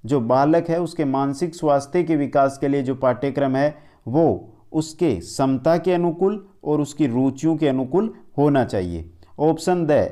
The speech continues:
ए व स दोनों आपका रहेगा यहाँ पे। नेक्स्ट क्वेश्चन में चलते हैं।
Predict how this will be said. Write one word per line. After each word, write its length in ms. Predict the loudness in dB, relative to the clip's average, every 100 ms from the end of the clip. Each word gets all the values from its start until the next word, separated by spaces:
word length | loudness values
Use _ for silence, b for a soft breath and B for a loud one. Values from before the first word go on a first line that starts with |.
| 0
ए 200 | 2 4
व 140 | 4 4 2 -2 -10
स 260 | -2 0
दोनों 340 | 2 0 2 0
आपका 320 | 0 0 0 0 B -4
रहेगा 440 | -2 0 0 -2
यहाँ 240 | -2 -4 -6
पे। 140 | -10 -12 b b b 0
नेक्स्ट 320 | 2 2 -2
क्वेश्चन 280 | -2 0 -2
में 80 |
चलते 300 | 0 -2 0
हैं। 260 | -4 -4